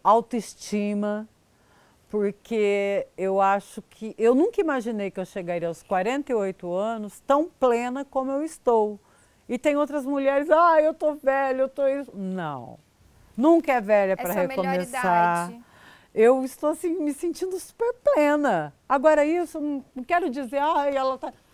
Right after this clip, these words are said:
Speaker 1: Não, gente, é a melhor idade, a idade da sabedoria, a idade do amor próprio, a idade do, também de você ligar o dane-se, porque as
Speaker 2: Já
Speaker 1: pessoas
Speaker 2: ensinou muita coisa pra muita
Speaker 1: acham,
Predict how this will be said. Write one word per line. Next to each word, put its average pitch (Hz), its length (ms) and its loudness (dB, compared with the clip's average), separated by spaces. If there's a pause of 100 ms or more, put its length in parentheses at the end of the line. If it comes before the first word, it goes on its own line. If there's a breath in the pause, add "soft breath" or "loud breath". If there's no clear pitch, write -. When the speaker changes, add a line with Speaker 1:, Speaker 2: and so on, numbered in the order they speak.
(160)
Speaker 1:
Não, 277 600 0
gente, 202 720 -8
é 214 60 -6
a 220 40 -6
melhor 220 360 -4
idade, 175 680 -2
a 175 60 -8
idade 170 320 -6
da 175 100 -10
sabedoria, 160 1080 -12
a - 20 -10
idade 160 320 -10
do 160 100 -10
amor 165 300 -10 (140)
próprio, 151 520 -4
a 170 60 2
idade 175 400 -4
do, 160 140 -16
também 175 580 -2 (380 soft breath)
de 185 80 -4
você 208 360 -2
ligar 196 340 0
o 190 60 0
dane-se, 190 1040 6
porque 190 320 -8
as 185 80 -4
Speaker 2:
Já - 80 -18
Speaker 1:
pessoas 196 300 -6
Speaker 2:
ensinou 294 600 -6
muita 285 300 -12
coisa 285 240 4
pra 214 380 10
muita 208 160 0
Speaker 1:
acham, 208 240 2